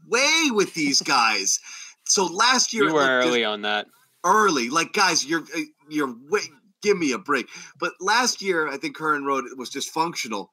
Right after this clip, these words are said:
Speaker 1: This year, it's hopeless. Like, that's what the offense looks like. There is no
Speaker 2: Right.
Speaker 1: hope. The, the slow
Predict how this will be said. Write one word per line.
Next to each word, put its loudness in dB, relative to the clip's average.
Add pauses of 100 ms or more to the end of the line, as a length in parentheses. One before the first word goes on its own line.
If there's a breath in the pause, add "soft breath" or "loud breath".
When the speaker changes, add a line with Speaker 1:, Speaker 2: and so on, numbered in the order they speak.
Speaker 1:
This 2
year, 0
it's -6
hopeless. -8 (220)
Like, 0 (100)
that's 0
what -4
the -2
offense -2
looks -8
like. -8 (280 soft breath)
There 2
is -2
no 0
Speaker 2:
Right. -2 (180 loud breath)
Speaker 1:
hope. -2 (680 loud breath)
The, 0
the -2
slow 2